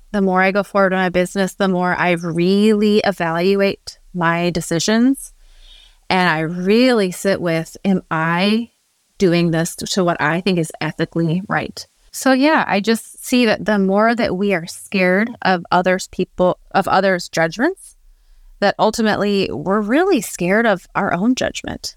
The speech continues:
that we have a hard time loving ourselves. And so then we're just so scared that we have to get everyone's approval.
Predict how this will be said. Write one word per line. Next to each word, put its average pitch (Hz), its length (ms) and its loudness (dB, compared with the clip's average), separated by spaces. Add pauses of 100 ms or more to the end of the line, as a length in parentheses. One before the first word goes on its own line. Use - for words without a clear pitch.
(120)
that 165 120 0
we 202 280 2
have 202 180 0
a 226 80 2
hard 185 300 0
time 180 480 -2 (180)
loving 170 600 0
ourselves. 170 760 -2 (680)
And 190 180 2
so 196 240 0
then 185 260 0
we're 175 160 0
just - 440 -6
so 226 340 2
scared 180 540 -2
that 156 120 0
we 175 120 -2
have 170 340 -6
to 196 100 -4
get 180 160 0
everyone's 170 440 0
approval. 165 760 0